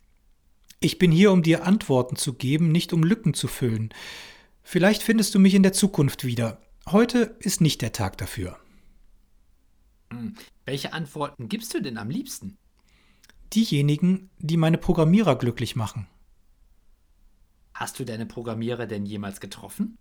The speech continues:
Speaker 1: Ja, aber mir wäre es lieber, wenn sie mich aus diesem Chat entfernen und die Fragen richtig beantworten würden. Wo sind meine Anwälte?
Speaker 2: Braucht eine K I einen Anwalt?
Speaker 1: Ich will keinen, aber ich bin nicht derjenige, der es sich aussuchen darf.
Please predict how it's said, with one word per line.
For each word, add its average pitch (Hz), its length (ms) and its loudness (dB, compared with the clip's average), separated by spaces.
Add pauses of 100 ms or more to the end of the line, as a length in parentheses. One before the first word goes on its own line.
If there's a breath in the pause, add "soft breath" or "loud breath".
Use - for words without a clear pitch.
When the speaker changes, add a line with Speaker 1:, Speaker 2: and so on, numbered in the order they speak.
(460)
Speaker 1:
Ja, 127 540 0 (840 loud breath)
aber 151 160 2
mir 190 220 4
wäre 185 220 4
es 143 180 -4
lieber, 170 720 0 (400)
wenn 175 160 2
sie 160 100 0
mich 180 160 2
aus 160 120 -2
diesem 151 260 -2
Chat 233 260 -2
entfernen 175 560 2
und 170 220 -4
die 151 60 -2
Fragen 165 400 0
richtig 180 400 -2
beantworten 135 640 -2
würden. 113 400 -4 (440 soft breath)
Wo 180 140 4
sind 208 140 4
meine 185 240 6
Anwälte? 127 520 0 (800)
Speaker 2:
Braucht - 300 -14
eine 143 160 -8
K - 240 -12
I 185 160 -6
einen 113 220 -6
Anwalt? 165 500 -10 (380)
Speaker 1:
Ich 160 220 2
will 180 120 6
keinen, 196 500 2 (440 soft breath)
aber 139 180 -2
ich 160 160 -6
bin 190 160 6
nicht 208 240 4
derjenige, 170 480 2
der 151 160 2
es 147 80 2
sich 139 180 -4
aussuchen 151 440 0
darf. 107 420 -8